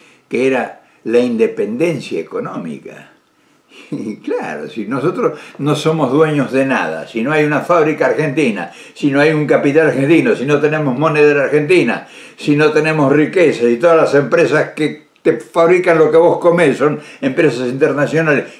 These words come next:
que se llevan el cincuenta por ciento de lo que producen de ganancias afuera y te, y te la tenés que garantizar. Si todo lo que, eh, funciona en torno a esos monopolios extraordinarios son esclavos argentinos que le producen para que ellos se hagan ricos.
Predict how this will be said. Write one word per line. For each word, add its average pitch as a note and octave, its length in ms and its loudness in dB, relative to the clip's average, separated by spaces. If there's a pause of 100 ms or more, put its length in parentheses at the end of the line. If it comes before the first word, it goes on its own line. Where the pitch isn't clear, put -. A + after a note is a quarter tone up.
que - 120 -12
se A2+ 200 -8
llevan C3+ 360 0
el G#2+ 80 -6
cincuenta C3 540 -8
por A2 160 -6
ciento B2+ 460 -4
de A#2 80 0
lo G#2+ 100 -4
que G#2+ 100 -4
producen C#3 600 -2 (180)
de A2 100 -2
ganancias C3 560 -2
afuera - 680 -4 (260)
y A2+ 100 -6
te, A2 400 -6
y B2+ 120 -6
te A2 100 -6
la A2 140 -2
tenés B2 240 -6
que A#2+ 120 -2
garantizar. A2 760 -4 (380)
Si C#3+ 260 -2
todo G3 420 4
lo E3 260 4
que, D3+ 300 0 (200)
eh, C3+ 140 2
funciona D#3+ 800 0
en C#3 160 -2
torno E3+ 220 4
a - 20 2
esos B2 240 -2
monopolios D3+ 680 2
extraordinarios D3+ 760 2 (320)
son E3 420 0
esclavos D#3+ 600 -2
argentinos C#3 500 -6
que D3+ 100 -2
le D3 120 2
producen E3+ 500 0
para C#3 240 -4
que D#3+ 140 -2
ellos F3 180 0
se D3 80 -4
hagan D3+ 240 -4
ricos. C#3+ 400 -6